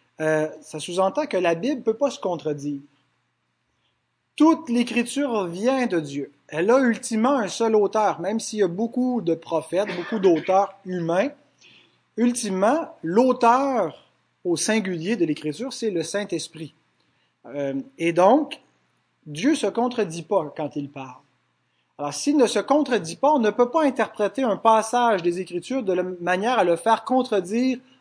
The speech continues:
un autre passage des Écritures. Donc, quand celui qui parle, il parle selon l'analogie de la foi, l'interprétation qu'il amène d'un texte doit être interprétée par d'autres textes, c'est-à-dire qu'elle ne doit pas contredire d'autres textes qui nous parlent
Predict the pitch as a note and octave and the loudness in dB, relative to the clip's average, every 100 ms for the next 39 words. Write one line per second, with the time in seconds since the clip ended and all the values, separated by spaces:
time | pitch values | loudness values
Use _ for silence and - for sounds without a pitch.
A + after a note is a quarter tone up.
0 | - F3 F#3+ A#3 C#4+ C#4 F#3 E3+ F3+ D#3+ | -2 0 4 4 4 4 2 2 0 0
1 | D3+ D3 C#3+ - B2+ E3+ A3+ A3+ A#3+ A#3+ | -4 -6 -10 -10 -2 2 2 2 0 2
2 | A3+ B3+ - G3 - A3+ A3 F#3 - - | 2 4 2 -2 0 4 4 2 -2 -12
3 | E3+ D3+ G#3 G#3 G3 F3 F#3+ G#3 F3+ G3+ | -12 0 4 4 2 0 2 2 2 2
4 | G#3 F3+ E3 F#3 D#3+ C#3 G#3 C4+ - - | 2 0 0 -2 -2 0 0 0 -2 -14
5 | - E3 A3 C4 A#3+ A#3+ A3+ G3 F3 C#4 | -6 2 2 4 2 0 0 0 2 -2
6 | C4+ F#3 F3 G#3+ A#3 E3 D#3 - A3 D#4 | 0 0 0 0 0 2 0 0 0 0
7 | - - _ _ _ _ - D3+ F#3 G3+ | -4 -16 _ _ _ _ -8 -4 6 8
8 | A#3+ C#4+ - F#3 - G#3+ G#3 - F#3+ F#3 | 8 4 0 0 2 0 -2 0 -2 0
9 | B3+ - F3 E3 G#3 G#3 A#3+ A3+ - E3 | 0 2 0 6 4 6 0 -2 -4 -4
10 | F3 E3 G#3+ - F3 F3 E3 F3+ F3+ A3 | -4 0 0 2 2 4 6 4 4 0
11 | - D#4+ E4+ A#3+ G#3+ F#3+ B3 F3+ F#3+ A#3 | 2 2 2 2 0 2 0 4 8 8
12 | A#3 A#3+ B3 - - F#3+ F#3 - A#3+ B3+ | 6 2 0 -8 -8 -6 -2 2 2 2
13 | G#3 | -2